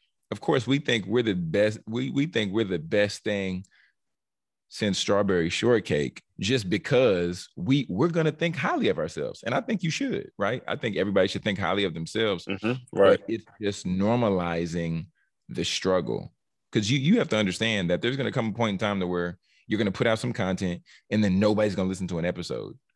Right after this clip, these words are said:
Speaker 1: There's gonna be times where you don't know what topics to pull. There's gonna be times where you need to talk with somebody and say, "Well, what equipment should I use? What equipment's better?" And if you don't have the experience or if you haven't tried different things,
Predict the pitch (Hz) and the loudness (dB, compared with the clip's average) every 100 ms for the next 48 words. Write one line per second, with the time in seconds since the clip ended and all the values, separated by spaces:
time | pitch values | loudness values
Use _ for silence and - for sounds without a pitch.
0 | _ _ 98 98 104 98 107 98 101 95 | _ _ 0 2 4 2 2 2 2 0
1 | 90 92 92 92 95 - - - 104 120 | 0 2 2 0 -4 -16 -20 -2 2 2
2 | 104 98 98 98 92 101 - 110 139 - | 2 2 2 2 2 0 -2 -4 -2 -2
3 | - 82 - 85 73 60 - _ _ _ | -4 -8 -6 -4 -2 -6 -12 _ _ _
4 | 135 156 139 127 139 127 120 113 113 113 | -4 -2 0 0 0 0 0 0 0 0
5 | 127 131 90 104 113 117 113 - 107 101 | -2 -2 -4 -4 -2 0 -2 -2 -2 -2
6 | 101 95 95 110 110 98 92 - _ _ | -2 -2 -2 -2 -2 -2 -8 -10 _ _
7 | 123 156 143 151 139 131 135 120 120 120 | 0 0 2 0 0 0 0 0 0 0
8 | 120 92 110 123 - 135 113 87 80 101 | -2 -2 -2 -2 0 -2 -2 -8 -2 0
9 | 104 101 - - _ 104 101 95 90 - | 0 -2 -8 -20 _ -2 0 0 -2 -8
10 | _ _ _ 107 120 120 135 117 95 107 | _ _ _ 0 0 0 -2 -2 0 2
11 | 120 110 104 113 110 104 90 - 95 104 | 2 0 0 0 0 -2 -2 -6 -2 0
12 | 117 117 - 92 87 101 101 95 92 92 | 0 -4 -4 -4 -2 0 2 2 2 0
13 | - - 85 95 101 92 92 - 85 - | -2 -2 0 0 0 -2 -2 -2 -6 -2
14 | 90 98 107 110 | -2 0 -2 -4